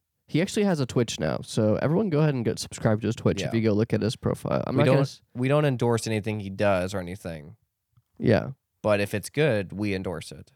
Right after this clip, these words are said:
Speaker 1: Yeah, I'm, I'm gonna go ahead and say, if you can go find that pro-, if, if we share that, that image and you go to the comments, you found his profile, then you find his Twitch, go ahead and subscribe to his Twitch.
Speaker 2: Yeah.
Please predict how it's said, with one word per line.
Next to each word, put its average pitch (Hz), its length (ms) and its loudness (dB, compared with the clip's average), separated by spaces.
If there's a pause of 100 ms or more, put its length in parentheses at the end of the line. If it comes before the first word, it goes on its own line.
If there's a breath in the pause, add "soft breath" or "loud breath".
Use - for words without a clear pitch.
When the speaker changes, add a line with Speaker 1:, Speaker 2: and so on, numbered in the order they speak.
Speaker 1:
Yeah, 98 220 2
I'm, 135 160 2 (140)
I'm 127 140 -2
gonna 151 140 0
go 175 160 0
ahead 160 160 4
and 131 120 0
say, 117 560 0 (500 soft breath)
if 127 200 2
you 143 100 2
can 190 200 0
go 123 260 2
find 120 680 2 (340)
that 120 420 -2 (400)
pro-, - 140 -4 (160)
if, - 220 -2
if - 180 0
we 143 100 2
share 151 260 0
that, 151 280 0
that 135 220 0
image 117 580 0
and 120 140 2
you 123 100 2
go 123 140 0
to 131 100 2
the 131 60 0
comments, 117 480 0
you 113 100 2
found 120 220 2
his 123 180 0 (300)
profile, 113 600 2 (480 soft breath)
then 131 140 4
you 147 80 0
find 143 200 0
his 156 120 2
Twitch, - 500 -2 (160)
go 131 120 0
ahead 135 240 2
and 123 200 0
subscribe 113 380 0
to - 60 -8
his - 80 -4
Twitch. - 440 -4
Speaker 2:
Yeah. 80 240 -10